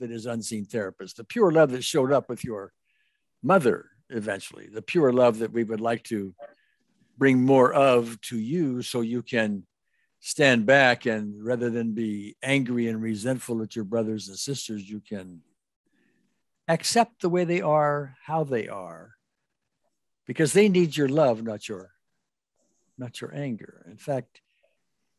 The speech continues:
you need your love and not your anger. These things are expensive. So we're gonna go back to a specific event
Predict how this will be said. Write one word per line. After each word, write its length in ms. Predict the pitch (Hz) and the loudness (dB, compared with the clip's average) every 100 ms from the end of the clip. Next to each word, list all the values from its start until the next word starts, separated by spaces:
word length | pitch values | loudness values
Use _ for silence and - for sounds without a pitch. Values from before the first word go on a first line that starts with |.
| - | 0
you 240 | 160 320 | 6 6
need 300 | 311 156 110 | 8 6 4
your 240 | 110 110 110 | 0 0 2
love 340 | 107 87 82 - _ _ - | 0 -2 -6 -20 _ _ -16
and 140 | 107 | -10
not 260 | 110 98 92 | -4 -6 -4
your 280 | 101 82 - _ _ _ _ _ - | -8 -10 -16 _ _ _ _ _ -4
anger. 460 | 107 90 80 - _ _ _ | -2 -4 -10 -12 _ _ _
These 180 | 117 113 | -6 -4
things 240 | 117 104 98 | -4 -6 -8
are 140 | 82 | -12
expensive. 580 | 82 - 123 131 - - _ _ _ _ _ _ _ _ _ _ _ _ _ _ _ _ _ _ _ _ _ _ _ _ _ _ _ _ _ _ _ _ _ _ _ _ _ _ _ | -14 -16 -14 -14 -16 -20 _ _ _ _ _ _ _ _ _ _ _ _ _ _ _ _ _ _ _ _ _ _ _ _ _ _ _ _ _ _ _ _ _ _ _ _ _ _ _
So 300 | - - 214 | -8 4 6
we're 160 | 190 302 | 8 6
gonna 220 | 302 240 | 6 4
go 200 | 170 185 | 4 4
back 540 | 143 139 139 110 92 - - - - - _ _ _ _ _ _ _ _ _ _ _ _ _ _ - _ _ _ - | 4 4 6 6 2 -6 -14 -4 -4 -4 _ _ _ _ _ _ _ _ _ _ _ _ _ _ -20 _ _ _ -6
to 140 | 151 | -4
a 40 | 131 | -4
specific 640 | 110 127 - 233 180 - | -6 -8 -8 -8 -10 -10
event 420 | 117 101 117 90 | -12 -6 -6 -6